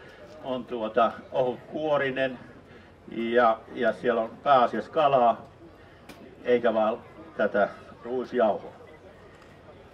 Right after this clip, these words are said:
Pikku vinkkinä, mä näytän tässä alun, että teet tällaisen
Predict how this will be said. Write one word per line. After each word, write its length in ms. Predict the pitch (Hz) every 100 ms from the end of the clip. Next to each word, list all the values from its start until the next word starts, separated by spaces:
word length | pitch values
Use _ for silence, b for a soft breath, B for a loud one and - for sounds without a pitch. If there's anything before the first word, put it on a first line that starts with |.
| - 165
Pikku 260 | 170 185
vinkkinä, 420 | 175 170 160 151
mä 140 | 151 156
näytän 360 | 175 202 160
tässä 320 | 151 147 156 135
alun, 360 | 175 160 139
että 320 | 123 - 127 - - -
teet 200 | 139 - - - - -
tällaisen 420 | 156 147 131 123